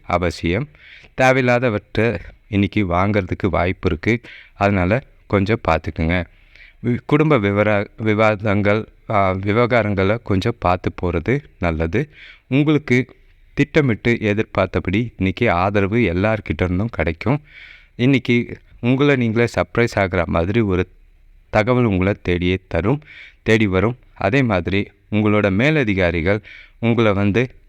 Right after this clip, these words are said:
நல்ல ஒரு நட்பா, ஆ, உண்மையா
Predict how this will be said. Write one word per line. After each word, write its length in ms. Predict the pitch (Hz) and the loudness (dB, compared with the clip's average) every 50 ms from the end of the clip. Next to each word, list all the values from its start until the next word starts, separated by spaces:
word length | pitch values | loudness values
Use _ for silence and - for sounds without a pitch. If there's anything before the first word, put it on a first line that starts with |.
| - | -2
நல்ல 280 | - 104 110 120 131 117 | 0 0 2 2 2 2
ஒரு 280 | 101 92 98 113 131 - - - - - - _ - | 2 0 -2 -2 -4 -6 -12 -20 -20 -20 -20 _ -6
நட்பா, 600 | - 104 104 107 107 _ _ - - 123 127 127 - - - - - - - - | -2 0 2 0 0 _ _ 0 2 4 4 2 0 -6 -16 -20 -20 -20 -16 -10
ஆ, 520 | 104 101 92 92 92 90 87 87 87 90 - - _ _ _ _ _ _ - - - - 117 | -6 -4 -2 0 0 0 0 0 -2 -4 -8 -14 _ _ _ _ _ _ -12 -6 -6 -6 -2
உண்மையா 520 | 117 107 110 127 127 131 127 131 127 120 | 0 2 2 4 4 2 2 2 0 -2